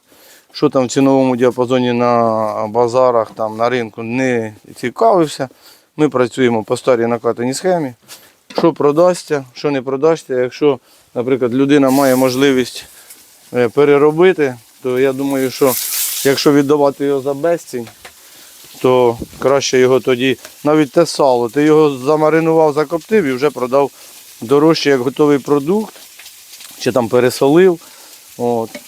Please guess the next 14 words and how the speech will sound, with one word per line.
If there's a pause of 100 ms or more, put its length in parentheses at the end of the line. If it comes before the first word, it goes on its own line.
(640)
І
це
вже (840)
є (240)
нормальний
заробіток. (320)
Якщо... (640)
Рахувати,
там
люди
як
живою
вагою (720)
тримають